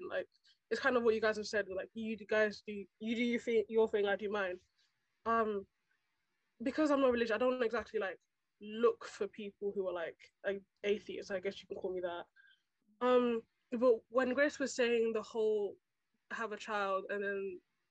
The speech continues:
there'll be the conflict, like, "Oh, am I in this religion or in that?" Uh, I was thinking of that and the culture thing. Like,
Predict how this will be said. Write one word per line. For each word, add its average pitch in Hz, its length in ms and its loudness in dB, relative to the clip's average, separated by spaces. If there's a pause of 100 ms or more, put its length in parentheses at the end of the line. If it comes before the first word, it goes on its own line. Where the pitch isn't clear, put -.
(140)
there'll 214 200 -2
be 214 100 -6
the 202 100 -4
conflict, 202 480 -8
like, 190 200 -4
"Oh, 196 200 2
am 196 140 -4
I 190 320 -2 (160)
in 196 140 -4
this 202 180 -2
religion 190 300 -4
or 185 100 -6
in 190 60 -8
that?" 190 120 -6 (380)
Uh, 226 220 4
I - 20 4
was 233 140 0
thinking 240 300 0
of 214 160 0
that 208 260 0
and 208 220 -4
the 190 340 -4 (140)
culture 220 340 -2
thing. 277 380 -2
Like, 202 200 -2